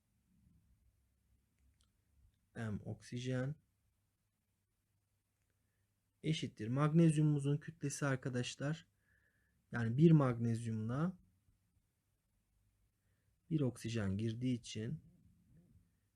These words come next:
bir çarpı yirmi dört bölü bir çarpı on altı dediğimizde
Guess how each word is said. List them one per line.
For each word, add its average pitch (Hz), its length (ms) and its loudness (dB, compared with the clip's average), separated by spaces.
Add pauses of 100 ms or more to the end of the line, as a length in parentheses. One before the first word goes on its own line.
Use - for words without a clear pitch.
(140)
bir 160 300 6
çarpı 110 680 -2
yirmi 139 480 0
dört 156 460 0 (4000)
bölü 135 460 2 (580)
bir 147 220 0
çarpı 120 680 -4 (720)
on 131 160 -4
altı 110 300 -2
dediğimizde 107 840 -4